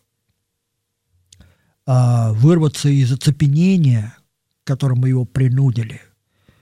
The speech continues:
освободиться от тьмы, которой его окружили, без этого мужества. Мужество, которым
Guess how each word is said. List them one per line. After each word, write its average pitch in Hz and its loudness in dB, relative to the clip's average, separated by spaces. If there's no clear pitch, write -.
освободиться 135 0
от - -10
тьмы, 143 0
которой 117 -8
его 120 -4
окружили, 113 -6
без 120 -2
этого 117 -2
мужества. 120 -4
Мужество, 151 0
которым 135 -2